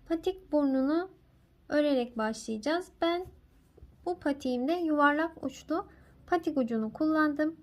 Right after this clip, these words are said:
Küt burun patik ucuyla da bu modele başlayabilirsiniz. Şöyle bir zincir yaptım sıkıca ve bir, iki, üç, dört, beş tane saydım.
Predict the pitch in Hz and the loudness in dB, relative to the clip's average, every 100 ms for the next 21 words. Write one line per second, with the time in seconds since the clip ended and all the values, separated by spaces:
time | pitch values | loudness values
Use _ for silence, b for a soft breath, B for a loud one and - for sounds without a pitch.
0 | - _ - - - B B - - 381 | -20 _ -20 -20 -20 B B -6 0 0
1 | - 277 277 320 - 311 302 240 226 233 | 0 0 0 0 0 0 0 -2 -2 -2
2 | 226 233 311 330 - 302 247 220 269 302 | 0 0 -2 -2 -2 0 2 0 0 2
3 | 269 262 240 277 262 214 208 - - - | 0 -2 -2 -2 -2 -4 -6 -10 -18 -18
4 | - b b b b b - 381 330 320 | -20 b b b b b -2 2 4 4
5 | 359 320 294 285 277 330 - - - _ | 0 2 2 2 2 -2 -4 -18 -20 _
6 | _ 285 269 262 240 226 - 277 262 226 | _ 0 0 0 -6 -6 -6 -6 -4 -2
7 | 226 247 294 b b b b b - 302 | -2 -2 -6 b b b b b -4 -4
8 | 294 277 247 - - b b b b _ | -2 -4 -4 -6 -14 b b b b _
9 | - 262 - 214 247 254 _ _ b b | -10 -10 -6 -6 -6 -8 _ _ b b
10 | b _ 294 247 - - - _ _ _ | b _ -6 -6 -8 -20 -20 _ _ _
11 | _ - 262 302 381 - - _ _ _ | _ -2 0 0 -4 -14 -20 _ _ _
12 | 339 330 - 247 247 302 294 240 208 202 | -2 -2 -2 -2 0 -2 -2 -2 -2 -6
13 | 214 | -10